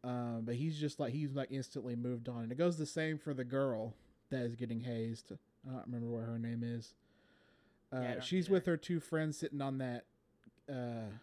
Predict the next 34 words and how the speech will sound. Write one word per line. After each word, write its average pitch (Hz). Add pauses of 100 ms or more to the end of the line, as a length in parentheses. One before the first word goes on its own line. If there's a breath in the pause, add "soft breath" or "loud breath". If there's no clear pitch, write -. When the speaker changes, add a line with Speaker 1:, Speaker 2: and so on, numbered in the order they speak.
(160)
Speaker 1:
regulator 135
station 120
outside 117
the 120
school. 123 (1400 soft breath)
And 127
they 131
ask 131
her 131
if 123
she's 123
in 135
or 123
if 120
she's 123
out. 135
And 113
she 139
says, 120
"In." 147 (360 soft breath)
And 127
then 131
she's 175
just 156 (220)
not, 135
f-, -
I -
mean, 123
she's 135
just 123
gone 131
from 120
those 117
people -